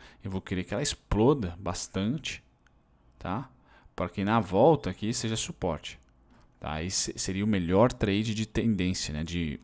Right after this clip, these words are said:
inversão de tendência, tá? Pra acreditarmos aqui em oito reais novamente, tá? Por enquanto é bem curtinho aqui o float da, da Cielo, porque o valor tá muito baixo, né? Nominal,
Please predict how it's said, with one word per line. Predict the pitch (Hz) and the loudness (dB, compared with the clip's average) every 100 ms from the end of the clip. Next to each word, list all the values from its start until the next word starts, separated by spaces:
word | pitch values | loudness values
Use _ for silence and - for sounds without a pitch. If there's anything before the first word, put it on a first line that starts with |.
| - | -10
inversão | 85 110 95 92 104 | -4 -2 0 0 0
de | 110 | -2
tendência, | 135 135 85 82 - - _ - - - | -2 -2 -2 -6 -12 -20 _ -20 -20 -12
tá? | - 92 | -8 -8
Pra | 90 | -8
acreditarmos | - 87 85 92 92 85 | -6 -6 -2 0 0 0
aqui | - - | -4 -2
em | 107 92 | 0 2
oito | 95 113 120 113 - - - - - - - | 6 8 8 6 0 -16 -18 -20 -20 -20 -12
reais | - 87 92 98 | -4 0 2 2
novamente, | 101 110 123 85 - - - - _ _ - | 2 4 4 4 -2 -12 -18 -20 _ _ -12
tá? | - | -12
Por | - - 143 | -4 6 6
enquanto | 139 92 104 110 123 - | 6 4 4 6 4 2
é | - | -2
bem | 95 117 131 | 2 4 4
curtinho | 131 107 - 110 113 | 4 2 2 4 4
aqui | 98 107 | 2 0
o | 101 | -2
float | - 95 92 87 | 0 0 0 0
da, | 92 90 82 82 | 0 0 -2 -4
da | 90 | -4
Cielo, | - 139 98 113 | -4 -2 0 0
porque | 110 104 | 0 -2
o | |
valor | 95 90 107 123 | 0 2 2 0
tá | 98 | -2
muito | 90 98 | -4 -4
baixo, | 85 98 120 - | 0 0 0 -2
né? | 82 | -4
Nominal, | 85 87 82 110 117 | -4 -4 0 0 0